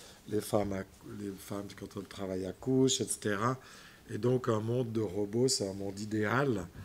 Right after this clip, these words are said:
Mais dans ce cas-là, qu'est-ce qu'on fait avec les milliards, les huit milliards d'êtres humains, bientôt neuf, qui peuplent cette planète, quand on aura tout robotisé ? Enfin,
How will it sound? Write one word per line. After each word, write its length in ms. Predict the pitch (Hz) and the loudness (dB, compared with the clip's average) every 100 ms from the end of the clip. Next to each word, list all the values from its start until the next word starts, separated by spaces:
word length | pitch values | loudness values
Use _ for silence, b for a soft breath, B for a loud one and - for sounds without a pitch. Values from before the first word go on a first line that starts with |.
| b b b 110 | b b b -12
Mais 120 | 104 | -8
dans 160 | 98 101 | -4 -2
ce 100 | - | -2
cas-là, 320 | 110 104 120 | 0 0 0
qu'est-ce 240 | - 110 - | 0 -4 -4
qu'on 200 | 107 95 | -6 -4
fait 180 | - | 0
avec 180 | 117 110 | 0 0
les 80 | 98 | -6
milliards, 640 | 101 107 110 110 113 104 87 90 - b b b b - 104 | -4 -2 0 2 0 -2 -6 -8 -8 b b b b -14 -8
les 60 | 95 | -6
huit 200 | 110 117 | -4 -2
milliards 400 | 110 110 110 98 | -2 0 0 -2
d'êtres 360 | 101 101 - | -4 -4 -6
humains, 340 | 104 104 110 104 | -6 -2 -2 -2
bientôt 400 | 95 92 110 98 | -4 -4 -4 -4
neuf, 280 | 101 110 110 92 85 b b b b | -2 -4 -6 -12 -14 b b b b
qui 120 | - - | -16 -10
peuplent 340 | - 104 - | -6 -4 -4
cette 220 | 104 - | -6 -6
planète, 540 | - 113 147 160 - 87 80 - - - | -2 0 0 -4 -6 -10 -10 -14 -16 -12
quand 240 | - 104 | -6 -6
on 80 | 101 | -4
aura 180 | 92 98 | -2 -4
tout 220 | - 117 | -4 -2
robotisé ? 720 | 107 104 104 - 104 95 92 - b b b b b b b | -2 0 -2 -6 -8 -6 -6 -8 b b b b b b b
Enfin, 160 | - | -10